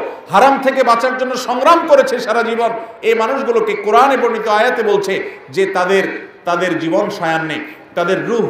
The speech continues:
কবজ করার আগে আল্লাহর পক্ষ থেকে ফেরেশতারা তাদেরকে জানিয়ে দেন। তারা উপস্থিত হন, তাদেরকে সুসংবাদ দিতে থাকেন, "আল্লাহ খাউফুন আলাইহিম ওয়া লা হুম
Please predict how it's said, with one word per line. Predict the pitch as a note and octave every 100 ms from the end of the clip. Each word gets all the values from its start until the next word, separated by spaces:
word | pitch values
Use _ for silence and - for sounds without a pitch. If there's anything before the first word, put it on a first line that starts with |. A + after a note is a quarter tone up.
| -
কবজ | A3 F3 G3
করার | G3+ F#3+ F3
আগে | E3 E3+ - - - -
আল্লাহর | F3 F#3 D#3+
পক্ষ | E3+ F3+
থেকে | E3+ D3+
ফেরেশতারা | D3+ D#3+ D#3+ - D3+ C#3+ - - -
তাদেরকে | D#3 D3+ C#3+ A#2+
জানিয়ে | B2+ C#3 C3+
দেন। | C3 A#2+ - - - -
তারা | - E3+ D#3 -
উপস্থিত | F3 A3 A3 G#3 F#3+
হন, | F3 D#3
তাদেরকে | D#3 D#3+ D#3 D#3+
সুসংবাদ | G3+ G3 A3+ G3 C#3
দিতে | D#3 D3+
থাকেন, | D3 C#3 C#3 - - - -
"আল্লাহ | D#3 D3+ C#3
খাউফুন | D3+ C#3+ C#3
আলাইহিম | C3+ C#3 D3 C#3 C#3
ওয়া | C3
লা | D#3+
হুম | E3 G#3+ C#4+